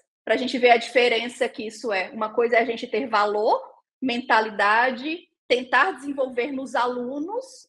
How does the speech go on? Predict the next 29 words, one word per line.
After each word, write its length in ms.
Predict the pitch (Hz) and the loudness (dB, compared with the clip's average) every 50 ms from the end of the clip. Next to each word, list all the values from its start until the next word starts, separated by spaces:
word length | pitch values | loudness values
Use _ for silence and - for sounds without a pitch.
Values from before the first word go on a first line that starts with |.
| _ - | _ -14
o 140 | 240 240 | -8 -8
olhar 340 | 233 226 226 220 220 262 226 | -6 -4 -2 -2 -2 -2 -4
de 80 | 208 220 | -8 -12
empreendedorismo, 920 | 226 220 - 226 214 214 214 202 202 196 190 185 190 202 220 247 262 254 - - | -16 -14 -12 -12 -10 -8 -8 -8 -8 -8 -10 -8 -10 -10 -10 -10 -12 -12 -8 -2
e 100 | 240 226 | 0 0
outra 240 | 226 226 233 226 220 | 0 2 0 -2 0
coisa 420 | - - 220 214 214 220 226 226 | 2 2 2 4 2 2 4 4
é 100 | 214 214 | 4 4
a 60 | 220 | 4
gente 400 | 233 220 208 220 220 - - 220 - _ _ _ - - | 2 0 -2 -4 -4 -10 -10 -12 -12 _ _ _ 4 6
executar 760 | 220 220 220 226 220 214 - 233 - _ - 196 196 196 208 | 6 8 8 6 4 4 4 -4 -4 _ 4 4 4 4 2
e 100 | 202 - | 0 -4
ter 100 | 208 220 | -4 -2
recurso 600 | 233 214 208 - - 208 202 214 - - 214 - | -2 -2 -4 -4 -6 -8 -8 -8 -8 -10 -10 -6
pra 160 | 214 202 202 | -4 -4 -4
ser 240 | - - 208 196 202 | -4 -4 -4 -4 -2
uma 100 | 196 196 | -4 -6
universidade 760 | 196 190 196 196 196 - 208 190 185 190 196 190 196 196 - _ _ _ _ _ - | -6 -4 -2 -2 -2 -2 -2 0 0 0 0 -2 -4 -10 -12 _ _ _ _ _ 0
inovadora 920 | 247 240 233 220 220 226 214 202 196 208 202 214 220 220 226 220 220 - - | 4 8 8 8 10 8 6 4 4 -2 0 0 0 2 2 2 0 0 -2
e 160 | 226 233 233 226 | -6 -8 -6 -4
inovar 520 | 233 240 240 233 226 208 196 202 208 208 | 0 0 0 0 2 2 2 2 2 2
da 100 | 208 202 | -2 -6
forma 240 | - 208 196 220 202 | -6 -8 -8 -8 -8
como 160 | - 202 202 | -10 -10 -10
ela 140 | 196 196 196 | -10 -10 -10
ensina 560 | 208 208 - - 202 196 196 196 202 202 202 | -12 -16 -18 -18 -16 -14 -12 -12 -10 -10 -8
e 80 | 202 208 | -6 -6
et 120 | 202 - | -8 -8
cetera. 240 | - - 175 165 - | -8 -8 -8 -8 -8